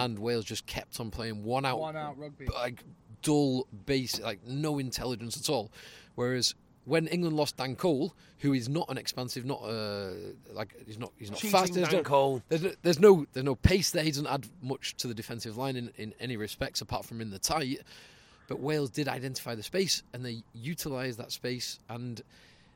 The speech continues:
Speaker 1: if you can compare the two things and see how Wales have progressed from that Australia game, this is perhaps a good example of them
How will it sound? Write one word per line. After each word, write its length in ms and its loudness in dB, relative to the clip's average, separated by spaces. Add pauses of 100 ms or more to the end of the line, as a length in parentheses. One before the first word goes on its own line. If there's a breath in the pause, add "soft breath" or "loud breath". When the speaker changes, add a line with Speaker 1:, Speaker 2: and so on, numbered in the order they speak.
(200 soft breath)
Speaker 1:
if 160 -6
you 80 -4
can 160 -6
compare 420 0
the 80 0
two 240 -4
things 460 -4 (120)
and 180 -6
see 200 -2
how 220 -6
Wales 360 -2
have 280 -10
progressed 420 -8
from 220 -8
that 100 -8
Australia 380 -4
game, 280 -2 (440 loud breath)
this 180 -4
is 80 -8
perhaps 500 -10
a 40 -10
good 120 -4
example 420 -6
of 160 -10
them 280 -6